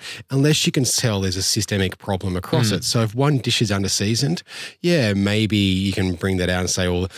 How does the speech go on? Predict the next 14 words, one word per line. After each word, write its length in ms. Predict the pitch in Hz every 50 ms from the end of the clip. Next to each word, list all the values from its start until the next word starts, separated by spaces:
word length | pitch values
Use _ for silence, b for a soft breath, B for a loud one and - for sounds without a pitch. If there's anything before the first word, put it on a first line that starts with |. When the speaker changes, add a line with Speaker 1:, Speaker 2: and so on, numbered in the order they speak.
| B B B B
Speaker 1:
you 80 | - 95
know, 180 | 90 87 87 85 b b b _
the, 180 | 90 98 95 95
the 140 | 85 95 90
terrine 580 | - - - 95 92 90 90 87 87 87 85 - _ _ _ _ _ _ -
probably 280 | - - 98 92 92 87
could 120 | - 85
have 80 | 87 80
done 100 | 85 85
with 100 | 87 85
more 140 | 80 80 76
salt." 300 | - - 78 78 65 - _ - -
Speaker 2:
Mm. 240 | 147 127 113 101 90 - _ _ _ _ -
Speaker 1:
But, 260 | 113 107 104 107 101